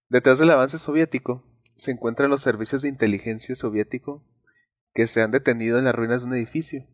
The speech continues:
concretamente en el número treinta y ocho cuarenta y dos. Los miembros del equipo están extrañados por algo insólito. Ante ellos,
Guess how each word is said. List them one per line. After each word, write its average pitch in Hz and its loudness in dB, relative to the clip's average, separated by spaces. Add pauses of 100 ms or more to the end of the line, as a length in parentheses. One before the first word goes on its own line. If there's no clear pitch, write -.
(180)
concretamente 120 -2
en 127 2
el 117 -2
número 117 -8
treinta 110 -4
y 101 0
ocho - -8
cuarenta 107 -10
y 95 -8
dos. - -10 (1200)
Los 117 2
miembros 135 -2
del 147 4
equipo 117 -4
están 139 -2
extrañados 123 -2
por 110 0
algo 110 -2
insólito. 143 -6 (680)
Ante 110 2
ellos, 143 0